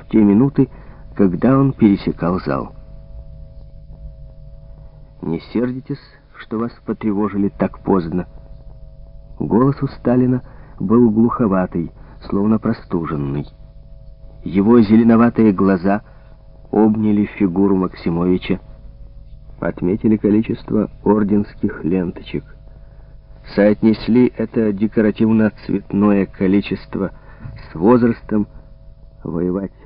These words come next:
на Первой мировой толком не мог, молод. Глаза Сталина зажглись на какое-то мгновение, но быстро потухли, сосредоточившись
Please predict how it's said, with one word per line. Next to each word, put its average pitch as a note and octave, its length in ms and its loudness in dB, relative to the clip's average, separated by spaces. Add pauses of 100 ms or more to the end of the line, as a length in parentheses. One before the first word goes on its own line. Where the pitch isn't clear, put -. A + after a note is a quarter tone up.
(220)
на D#2 160 -12
Первой G2 420 -6
мировой F#2+ 540 -6 (260)
толком F#2+ 520 2
не F2+ 100 0
мог, G#2+ 360 2 (180)
молод. G2 520 0 (1120)
Глаза G#2+ 400 2 (120)
Сталина C3 400 2
зажглись A#2 640 4
на A#2+ 80 2
какое-то A2+ 480 4
мгновение, G#2+ 800 6 (600)
но F#2 180 0
быстро F#2+ 400 0
потухли, A2+ 640 0 (720)
сосредоточившись A#2 960 -2